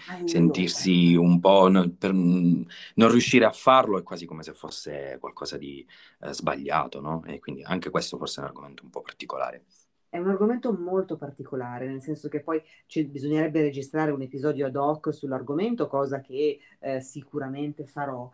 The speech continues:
Speaker 1: Ehm, però, ecco, di squi-, squirtare è una cosa che non si può chiedere.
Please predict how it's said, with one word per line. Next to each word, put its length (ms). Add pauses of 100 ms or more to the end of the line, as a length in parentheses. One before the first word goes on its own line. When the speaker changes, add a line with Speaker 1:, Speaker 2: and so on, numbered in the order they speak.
(260)
Speaker 1:
Ehm, 720
però, 300
ecco, 320
di 160
squi-, 400
squirtare 580
è 40
una 120
cosa 260
che 80
non 180
si 140
può 160
chiedere. 680